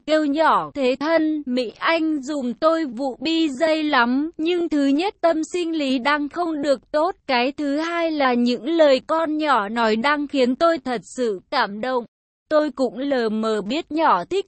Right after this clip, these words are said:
tôi, nhưng không nghĩ nhỏ lại nói thẳng với tôi mọi điều như vậy, nhất là chấp nhận làm một thứ thế thân tội nghiệp. Tôi nghe trong lòng có một thứ cảm xúc đan xen mãnh liệt,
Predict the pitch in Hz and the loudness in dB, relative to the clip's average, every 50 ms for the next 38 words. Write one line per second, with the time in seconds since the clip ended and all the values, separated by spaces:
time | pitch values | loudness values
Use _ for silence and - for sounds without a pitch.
0 | _ - 320 320 320 320 320 311 285 - 254 277 302 311 294 262 - 320 320 302 | _ 2 4 4 4 4 2 0 0 0 2 2 2 2 0 -4 -4 -4 -4 -2
1 | 294 285 269 247 190 190 254 294 339 349 320 254 208 - 269 226 226 233 - 254 | -2 -2 -2 -4 -4 -6 -6 -2 0 2 4 4 2 2 0 0 -2 -2 0 0
2 | 269 277 240 226 233 262 - - 311 277 226 208 196 190 254 247 240 269 - - | 2 2 2 2 2 0 -2 -4 -6 -6 -6 -6 -2 2 2 2 2 0 0 2
3 | 302 311 302 302 277 277 302 302 254 160 202 214 269 269 254 240 233 247 285 311 | 2 2 4 2 2 2 2 2 0 0 -2 0 2 4 4 4 4 2 0 0
4 | 330 269 247 294 277 247 214 - - - 254 294 359 381 - 277 294 302 285 262 | -2 0 0 0 0 0 -2 -4 -8 -8 -8 -6 -6 -6 -8 -6 -2 2 2 2
5 | 240 214 - - 254 254 - 311 302 294 240 - 247 254 277 262 247 233 226 233 | 2 0 -2 -4 -4 -4 -4 -4 -4 -4 -4 -4 -4 0 0 2 2 2 0 0
6 | 240 226 - - 226 226 220 226 254 302 339 - 285 254 247 269 - 311 311 311 | -2 -4 -4 -4 -4 -2 -2 -2 -4 -6 -6 -4 0 0 0 0 0 -2 -2 0
7 | 302 294 294 277 254 - 285 277 214 - 233 247 247 254 240 233 - _ _ _ | -2 -2 -4 -6 -4 -2 0 0 0 -2 -2 -2 -2 -2 -2 -4 -6 _ _ _
8 | _ _ _ _ - 339 339 330 311 302 302 330 320 330 269 - - 320 320 302 | _ _ _ _ -4 -2 -2 0 0 0 0 0 0 0 -2 -2 -2 -2 -2 0
9 | 302 294 269 247 233 233 208 - 269 262 262 277 320 330 302 254 - - 247 254 | -2 -2 -2 -2 -2 -4 -2 0 2 2 2 2 2 2 0 0 0 -4 -6 -6
10 | 254 254 240 - 277 247 196 190 180 - - 381 381 - - 302 320 320 302 269 | -6 -4 -2 0 0 0 0 -2 -6 -6 -4 -6 -4 -2 -2 0 0 0 -2 -2
11 | - 349 330 330 320 311 302 294 - - - 294 349 330 320 285 247 | 0 2 2 2 2 2 0 0 -2 -2 -4 -4 -2 2 4 4 2